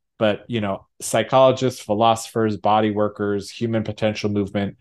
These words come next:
in the sixties and seventies has really brought it into the mainstream. And for the past fifty plus years, we've been having some active,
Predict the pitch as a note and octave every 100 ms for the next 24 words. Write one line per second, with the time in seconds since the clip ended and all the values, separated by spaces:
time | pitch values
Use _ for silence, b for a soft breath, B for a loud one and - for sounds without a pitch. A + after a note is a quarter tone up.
0 | B B G2+ G2+ - A#2 - A2+ F#2+ G2+
1 | - G#2 G2 G2 G#2+ - G#2+ G#2+ G#2 G2
2 | F#2+ F#2 b b _ - C3 A#2 A#2 G#2
3 | G#2 G#2 - - G2+ G2 F#2+ F#2 G2+ G2+
4 | G2+ - - - G#2 A2 G2+ G#2 G2 C#3+
5 | C#3 A2 G2+ - B B _ A2 A2+ A2+
6 | G#2+ G2+ G#2 - - A2+ G#2+ G#2 - G2+
7 | - B2 A#2+ - A2+ A2 G2